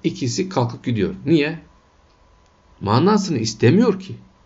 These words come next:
Neyin istiyor? Kabuğunu istiyor. Arapça namesini istiyor. O nameden zevk alıyor. Ama o nameyi anlamak, algılamak istemiyor. Çünkü algıladığı zaman kendini azarlayacak.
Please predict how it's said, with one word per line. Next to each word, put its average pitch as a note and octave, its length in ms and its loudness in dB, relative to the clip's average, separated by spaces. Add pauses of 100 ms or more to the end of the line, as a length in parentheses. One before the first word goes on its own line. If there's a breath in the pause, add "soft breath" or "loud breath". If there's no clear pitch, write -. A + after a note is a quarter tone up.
(200)
Neyin G#3 160 6
istiyor? F#3+ 380 0
Kabuğunu E3 420 6
istiyor. - 320 -2 (1160)
Arapça E3 500 4
namesini C#3+ 480 0
istiyor. F#2 380 -8
O C3+ 160 2
nameden C#3+ 420 0
zevk C#3 340 2
alıyor. F#2+ 360 -6 (800 soft breath)
Ama G3 280 4
o G3+ 160 6
nameyi F#3+ 460 2
anlamak, E3+ 560 -2
algılamak D#3 560 0
istemiyor. A#2+ 580 -2
Çünkü F#3+ 360 0
algıladığı C3 540 4
zaman A#2+ 360 0 (1080)
kendini B2 680 2 (500)
azarlayacak. A#2 680 2